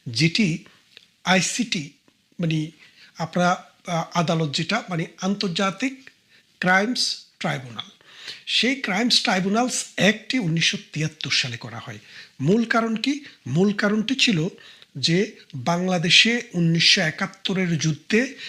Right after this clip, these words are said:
যারা গণহত্যা, ধর্ষণ, লুণ্ঠন, ধর্মান্তর, রাষ্ট্র থেকে বিতাড়ন এবং গণহত্যার সাথে জড়িত ছিল, তাদের বিচার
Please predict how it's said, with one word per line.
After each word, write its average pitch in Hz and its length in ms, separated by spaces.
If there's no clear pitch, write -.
যারা 156 640
গণহত্যা, 185 840
ধর্ষণ, 208 680
লুণ্ঠন, 196 720
ধর্মান্তর, 208 760
রাষ্ট্র 165 380
থেকে 220 240
বিতাড়ন 202 600
এবং 165 240
গণহত্যার 196 640
সাথে 190 260
জড়িত 156 360
ছিল, 156 200
তাদের 151 340
বিচার 143 380